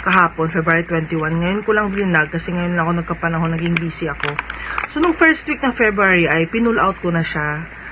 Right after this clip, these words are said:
sa aking display kasi takot ako na baka hindi na siya crunchy, hindi na siya malutong at baka isauli sa akin na aking customer. So, nung mga February nineteen ay tinay ko siya kinainan. Ayan.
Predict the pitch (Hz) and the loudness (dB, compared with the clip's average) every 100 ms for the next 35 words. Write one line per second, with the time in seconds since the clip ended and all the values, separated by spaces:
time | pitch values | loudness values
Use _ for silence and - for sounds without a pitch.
0 | - - - 208 185 196 185 175 - 156 | -14 -14 -2 -2 0 -2 -2 -2 -6 -2
1 | 156 156 170 185 180 220 196 - 190 180 | -2 0 -4 -4 -4 -2 -2 -4 -4 -4
2 | - 165 170 165 147 143 147 160 160 151 | -2 0 2 2 0 -2 -2 -2 0 -2
3 | 147 147 147 156 190 202 190 202 - 175 | 0 -2 -4 -4 -2 -2 -2 -4 0 0
4 | 170 165 - 165 170 170 - - - - | 0 -2 -2 -2 -2 -4 -12 -18 -12 -4
5 | 196 190 180 185 175 170 170 170 170 160 | 0 0 2 2 4 2 2 2 0 -2
6 | 139 - 165 160 165 165 165 160 165 160 | -2 -2 -2 -2 -2 0 0 -2 -4 -4
7 | 156 135 160 160 139 - 151 165 160 147 | -4 -2 -4 -4 -8 -8 -4 0 0 -2
8 | - - - - - - 302 311 294 285 | -12 -16 -16 -16 -14 -4 0 4 4 4
9 | 277 269 262 254 - - - - - 254 | 8 8 8 6 4 2 0 -8 0 2
10 | 233 226 226 233 208 208 214 190 165 156 | 6 6 6 2 2 2 0 2 2 2
11 | 156 170 196 190 190 202 - 175 185 180 | 0 0 2 2 2 0 -2 0 0 -2
12 | 160 156 151 139 139 - 151 143 135 | -2 -2 -4 -4 -6 -4 -2 0 -4